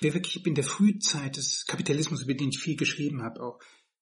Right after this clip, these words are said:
äh, weil mich das wahnsinnig interessiert hat. Also mein Gedankengang ist eigentlich unendlich simpel. Ich habe in den späten achtziger Jahren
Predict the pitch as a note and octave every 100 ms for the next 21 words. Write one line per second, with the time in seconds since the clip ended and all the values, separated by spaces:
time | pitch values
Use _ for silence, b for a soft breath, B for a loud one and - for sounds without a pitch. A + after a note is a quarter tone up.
0 | _ - D3 D3+ D#3 - D3 D3 B2 A#2+
1 | C3 B2+ - - - C3 C#3+ D3 D#3 E3+
2 | G#3 G#3 - C#3+ - C#3+ F3+ - - B2+
3 | - D3+ C3+ A#2 A#2+ - A#2+ A2 C3 A#2+
4 | F3+ F3 C#3+ C#3 C#3+ C#3 F#3 F3+ D#3+ -
5 | D3 C#3+ C#3 C#3 C#3 C#3+